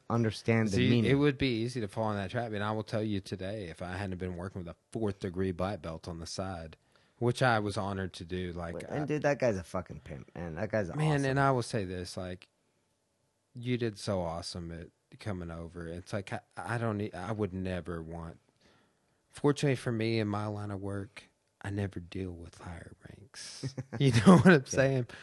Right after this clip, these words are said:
Speaker 2: But you did such a good job about coming over. I mean, Dring's a fourth degree black belt and a legit fourth degree black belt.
Speaker 1: Oh,
Speaker 2: Like,
Speaker 1: yeah, like,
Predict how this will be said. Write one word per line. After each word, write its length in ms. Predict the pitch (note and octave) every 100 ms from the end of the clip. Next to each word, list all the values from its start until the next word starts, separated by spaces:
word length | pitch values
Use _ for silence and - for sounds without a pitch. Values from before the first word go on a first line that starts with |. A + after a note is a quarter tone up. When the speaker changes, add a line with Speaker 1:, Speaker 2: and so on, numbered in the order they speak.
| - - _
Speaker 2:
But 180 | B2 A#2
you 140 | B2+
did 180 | C3+ B2+
such 300 | A#2 A#2 G2+
a 20 |
good 180 | A#2 G2+
job 460 | F#2+ F2+ F2+ F2+ E2+
about 420 | F2+ E2+ F2+ -
coming 280 | - G#2+ G2
over. 260 | F#2 F#2 F#2
I 40 |
mean, 160 | G#2 G#2+
Dring's 260 | B2 C3+
a 40 | A#2
fourth 260 | - A2
degree 180 | G#2+ G#2+
black 240 | G#2 A2
belt 180 | G2+ G2+
and 140 | F#2+ A2
a 60 |
legit 400 | A2+ A#2+ A#2 D#3+
fourth 220 | - A2+ -
degree 200 | F2 E2+
black 280 | D#2+ D2+
belt. 180 | C#2+ D#2
Speaker 1:
Oh, 100 | F2+
Speaker 2:
Like, 180 | C3 G2+
Speaker 1:
yeah, 100 | G#2
like, 200 | G2 A2